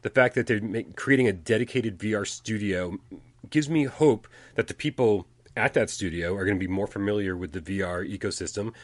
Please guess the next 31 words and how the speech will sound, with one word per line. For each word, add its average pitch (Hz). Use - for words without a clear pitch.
familiar 95
with 90
pricing, 113
familiar 87
with 85
what 95
gamers 90
are 85
looking 151
for, 139
uh, 90
and 101
also, 98
if -
they 98
still 107
have 101
these 101
connections 101
with 101
Sega, 107
hopefully 170
bringing 95
a 92
lot 92
of 95
Sega 90
classics 113
into 95
V 104
R. 98